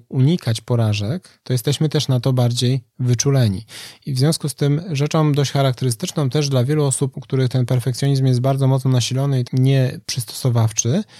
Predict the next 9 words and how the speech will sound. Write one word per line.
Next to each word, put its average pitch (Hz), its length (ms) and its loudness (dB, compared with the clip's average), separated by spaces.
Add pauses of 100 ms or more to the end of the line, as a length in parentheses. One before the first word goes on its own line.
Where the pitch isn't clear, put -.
(220)
jest - 360 -4
to, 202 260 0
że 156 380 0 (300)
starają 170 540 -2
się 147 380 -2 (120)
wyszukiwać 139 760 -2
wśród 135 260 -6
różnych 156 280 0
informacji 131 840 0